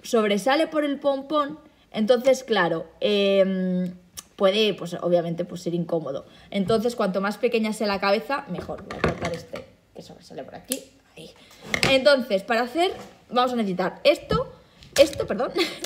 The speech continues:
<laughs> eh, las bridas y tela polar. Ya está.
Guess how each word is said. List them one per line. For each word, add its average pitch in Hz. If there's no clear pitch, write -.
<laughs> -
eh, 233
las 214
bridas 370
y 269
tela 254
polar. 180
Ya 262
está. 185